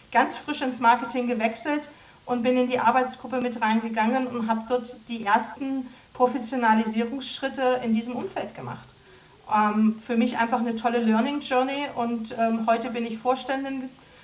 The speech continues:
ähm, und könnte nicht stolzer drauf sein, ähm, dass ich das Vertrauen bekommen habe.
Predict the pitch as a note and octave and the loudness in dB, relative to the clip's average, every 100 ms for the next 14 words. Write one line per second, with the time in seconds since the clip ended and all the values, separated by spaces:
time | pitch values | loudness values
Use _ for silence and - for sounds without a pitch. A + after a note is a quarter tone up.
0 | - - - A#3+ A#3+ A#3+ A#3+ A#3+ A#3+ A#3 | -20 -14 2 4 6 2 0 0 0 0
1 | A3 - B3+ B3 B3 A#3 - A#3 A3+ B3+ | -6 -6 -2 -2 -2 -2 2 2 2 0
2 | A#3+ A#3 A3 A3+ A#3 B3+ B3+ - A#3 A#3 | 0 0 2 2 4 2 0 0 0 0
3 | A3+ A3+ - A#3+ A3 - A#3 A3 B3 A3+ | -4 -6 -8 -10 -10 -6 -6 -2 -2 0
4 | A#3+ C4+ G3+ - F3 F3+ E3+ - | 0 0 -2 -4 -8 -6 -8 -10